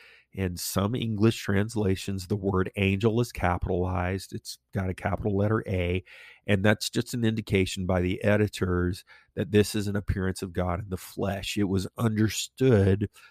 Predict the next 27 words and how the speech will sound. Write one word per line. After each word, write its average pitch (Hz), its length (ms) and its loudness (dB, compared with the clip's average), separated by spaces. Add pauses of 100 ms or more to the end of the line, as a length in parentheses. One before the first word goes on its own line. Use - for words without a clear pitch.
(200)
by 101 180 2
the 95 100 0
Hebrew 101 680 0
writers 92 680 -2 (400)
that 92 340 2
this 95 260 0
was 95 200 2
an 98 80 0
appearance 92 480 0
of 85 120 -8
God. 85 540 -4 (1700)
So 95 540 4 (240)
we 101 160 2
see 143 320 0
here 101 580 2
this 98 220 -2
appearance 104 560 -2
of 92 120 0
the 98 300 0
eternal 104 480 -2
Son 98 500 0
in 92 140 -4
human 95 380 -2
form 90 580 -4 (100)
before 95 640 0
the 95 220 -2
incarnation. 90 960 -4